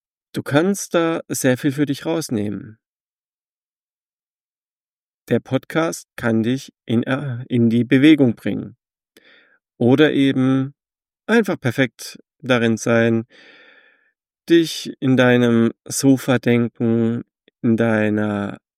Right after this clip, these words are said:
Erwartung, dass du auf dem Sofa liegen bleiben solltest, einfach bestätigen.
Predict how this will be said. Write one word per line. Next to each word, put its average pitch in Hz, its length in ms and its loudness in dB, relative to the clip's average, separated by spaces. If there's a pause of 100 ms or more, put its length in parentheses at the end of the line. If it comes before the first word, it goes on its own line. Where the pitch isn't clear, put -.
(200)
Erwartung, 139 920 0 (420)
dass 117 160 -6
du - 100 -4
auf 104 120 -4
dem 101 180 -8
Sofa 123 320 0
liegen 123 300 -4
bleiben 113 280 -2
solltest, 104 680 -6 (480)
einfach 110 640 -4 (180)
bestätigen. 113 760 -4